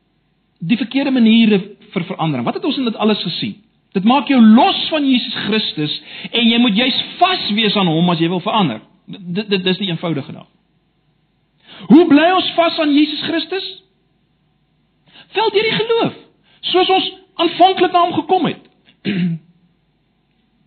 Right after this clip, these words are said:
In Galasiërs drie maak Paulus dit baie duidelik dat die, dat ons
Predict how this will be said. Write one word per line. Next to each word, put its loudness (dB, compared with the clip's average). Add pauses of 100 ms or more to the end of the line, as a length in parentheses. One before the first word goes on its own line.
(420)
In 4
Galasiërs 2
drie 2
maak 0
Paulus 0
dit -2
baie 0
duidelik 2 (240)
dat 2
die, -2 (260)
dat -2
ons -2